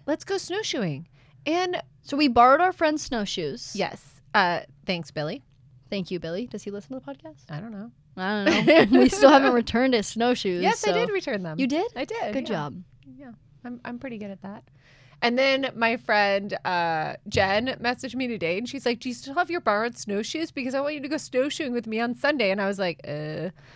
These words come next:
Speaker 2: Oh.
Speaker 1: I already returned 'em."
Speaker 2: Yeah. And next thing, I've decided I don't think I like snowshoeing.
Speaker 1: Oh, yeah. So we had a great hike. We hiked into the mountains. We'll post pictures at some point before this comes out, probably.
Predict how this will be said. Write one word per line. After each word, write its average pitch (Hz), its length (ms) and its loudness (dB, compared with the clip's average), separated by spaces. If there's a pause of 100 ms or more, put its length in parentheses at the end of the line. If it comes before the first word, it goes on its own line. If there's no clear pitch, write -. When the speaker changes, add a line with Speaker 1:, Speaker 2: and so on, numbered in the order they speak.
(180)
Speaker 2:
Oh. 285 160 12
Speaker 1:
I 226 80 8
already 240 180 4
returned 196 380 -2
'em." 196 160 -6
Speaker 2:
Yeah. 214 280 0 (300)
And 277 280 4 (120)
next 277 360 0
thing, 415 240 2 (160)
I've 277 220 10
decided 254 480 2 (440)
I 240 80 8
don't 208 400 2 (180)
think 196 180 -2
I 185 100 2
like 160 220 -2
snowshoeing. 160 640 -8
Speaker 1:
Oh, 226 40 4
yeah. 240 220 4
So 254 300 2
we 226 260 -2
had 254 320 4
a 349 80 -2
great 190 360 -4
hike. 180 280 -4
We 190 100 -4
hiked 214 320 -2 (420)
into 277 240 -2
the 247 80 -2
mountains. 190 460 -4
We'll 196 120 -4
post - 400 -6 (360)
pictures 226 400 -2
at 170 100 -6
some 185 220 -4
point 196 300 -6
before 190 400 -4
this 170 220 -4
comes 170 260 -10
out, 143 180 -6
probably. 160 560 -6